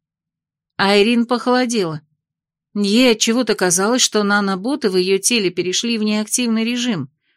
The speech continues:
проще говоря, отключились. Десятилетняя на момент катастрофы девочка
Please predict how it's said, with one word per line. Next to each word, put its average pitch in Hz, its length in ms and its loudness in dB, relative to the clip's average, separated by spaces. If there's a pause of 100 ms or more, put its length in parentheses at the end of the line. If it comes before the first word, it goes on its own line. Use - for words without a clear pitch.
(140)
проще 247 360 2
говоря, 240 360 0
отключились. 233 760 -4 (760)
Десятилетняя 208 1080 -2
на 170 140 -4
момент 208 400 -2
катастрофы 185 720 -4
девочка 226 540 -6